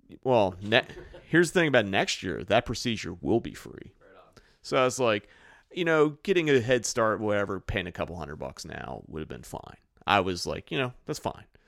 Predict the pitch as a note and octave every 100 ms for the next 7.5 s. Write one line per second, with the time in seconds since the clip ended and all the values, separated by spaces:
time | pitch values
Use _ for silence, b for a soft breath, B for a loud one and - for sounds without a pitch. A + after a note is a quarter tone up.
0 | B B B _ D#3+ C#3+ C3+ A#2 - -
1 | B2 - - F3+ E3+ F#3+ - D#3 D#3+ A#2+
2 | A#2+ C3 E3 - D3 D#3 A2 G2 G2+ G2
3 | - A2+ A2+ G#2+ B2 C3+ G2 B2 G3 D3+
4 | - C#3 C#3+ D3 C#3+ D#3 F3 A2+ G#2 F#2+
5 | - G#2 C#3 A#2+ F2+ F2 F#2 G#2+ G2 D3
6 | C3+ B2+ D3 D3 B2+ A#2+ - D#3+ D3+ F2+
7 | F#2 F#2+ F#2 F2